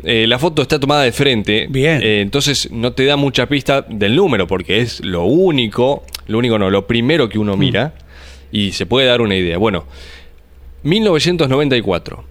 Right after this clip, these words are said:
Speaker 1: Y después les dije que era, estaba entre Campo de Mayo o Punta Indio.
Speaker 2: Sí, señor.
Speaker 1: Una de esas era la correcta,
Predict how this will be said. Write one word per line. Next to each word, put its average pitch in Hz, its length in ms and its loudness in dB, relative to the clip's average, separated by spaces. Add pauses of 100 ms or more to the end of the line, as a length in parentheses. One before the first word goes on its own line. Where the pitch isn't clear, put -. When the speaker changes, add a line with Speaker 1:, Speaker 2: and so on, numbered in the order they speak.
(640)
Speaker 1:
Y 170 100 2
después 190 260 2
les 208 120 4
dije 131 300 2
que 151 180 2
era, 127 320 2 (260)
estaba 147 400 2
entre 110 240 0
Campo 139 540 2
de 143 100 4
Mayo 175 320 2
o 131 160 0
Punta 143 400 2
Indio. 104 480 2
Speaker 2:
Sí, 131 240 -4
señor. - 320 -10 (220)
Speaker 1:
Una 139 260 2
de 147 100 4
esas 156 220 0
era 151 160 2
la 151 120 2
correcta, 175 680 0